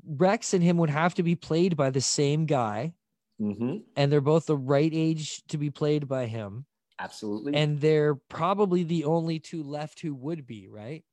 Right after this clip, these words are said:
Speaker 1: There's no
Speaker 2: Mm-hmm.
Speaker 1: other clones left that we know of. Like,
Speaker 2: That we
Speaker 1: Re-,
Speaker 2: know
Speaker 1: as
Speaker 2: of.
Speaker 1: far as we know, Rex is the last clone, right?
Speaker 2: Yeah. Although, what's the story with the Bad Batch, I'm wondering, too? That's coming in
Speaker 1: Oh,
Speaker 2: March,
Speaker 1: yeah,
Speaker 2: right?
Speaker 1: the Bad Batch,
Speaker 2: We got the
Speaker 1: too.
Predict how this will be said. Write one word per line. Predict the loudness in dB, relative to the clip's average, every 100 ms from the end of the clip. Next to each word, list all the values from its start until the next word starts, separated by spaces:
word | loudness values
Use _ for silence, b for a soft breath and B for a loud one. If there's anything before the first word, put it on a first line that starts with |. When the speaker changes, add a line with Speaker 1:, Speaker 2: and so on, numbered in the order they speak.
| _ _ -10
Speaker 1:
There's | -4
no | -2
Speaker 2:
Mm-hmm. | -2
Speaker 1:
other | -4
clones | -6 -6 -4 -6 -8
left | -10 -10 -12
that | -14
we | -14
know | -12 -10 -12
of. | -16 -20 -14
Like, | -12 -12
Speaker 2:
That | -6 -4
we | -2
Speaker 1:
Re-, | 0
Speaker 2:
know | 0
Speaker 1:
as | 0
Speaker 2:
of. |
Speaker 1:
far | 0
as | 0 2
we | 2
know, | 2
Rex | 0 -4 -8
is | -10
the | -8
last | -6 -6 -8 -12
clone, | -14 -12 -12 -16
right? | -12 -12 -12 _ _ -12
Speaker 2:
Yeah. | -6 -4 -6 -10 _ b b
Although, | 0 2
what's | 2 -2 -4
the | -8
story | -8 0 2 2
with | 2 -2 -4
the | -8
Bad | -6 -6 -6 -4
Batch, | -2 -2 -4
I'm | -4 -2
wondering, | -2 -4 -6
too? | -2 2
That's | 2 0
coming | -4 -2
in | 0 2
Speaker 1:
Oh, |
Speaker 2:
March, | 4 2 0
Speaker 1:
yeah, | -6
Speaker 2:
right? | -4 -4 -6 -12
Speaker 1:
the | -18
Bad | -10 -8 -6 -8 -4
Batch, | 0
Speaker 2:
We | 2
got | 6 4 4
the | 0
Speaker 1:
too. | 0 -4 -6